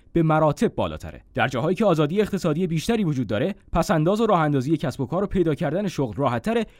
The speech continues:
در نتیجه ثروت و درآمد بیشتری خلق می‌شه که دهک‌های پایین درآمدی رو هم در بر می‌گیره. یه نکتهٔ دیگه این که با افزایش آزادی اقتصادی، نرخ باسوادی هم افزایش پیدا می‌کنه. نرخ باسوادی در اقتصادهای آزاد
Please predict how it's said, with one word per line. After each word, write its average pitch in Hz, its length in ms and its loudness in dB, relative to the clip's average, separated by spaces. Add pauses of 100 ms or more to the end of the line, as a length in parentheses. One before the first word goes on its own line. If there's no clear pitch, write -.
(120)
در 117 120 0
نتیجه 135 300 -4
ثروت 180 380 -2
و 214 40 -2
درآمد 175 320 2
بیشتری 170 380 0
خلق 117 260 -2
می‌شه 110 260 -4 (160)
که 240 100 -6
دهک‌های 156 420 2
پایین 165 300 -2
درآمدی 143 340 0
رو 104 80 -2
هم 151 220 -4 (100)
در 196 160 4
بر 165 180 4
می‌گیره. 80 320 -8 (200)
یه 269 140 6
نکتهٔ 185 260 6
دیگه 147 200 2
این 208 100 0
که 220 100 -2
با 185 100 0
افزایش 180 500 0
آزادی 165 400 2
اقتصادی، 113 520 -4 (220)
نرخ 226 280 4
باسوادی 170 560 0
هم 214 100 0
افزایش 185 360 0
پیدا 107 200 -4
می‌کنه. 85 320 -10 (360)
نرخ 131 200 0
باسوادی 123 500 -2
در 185 120 0
اقتصادهای 156 540 -4
آزاد 131 320 -2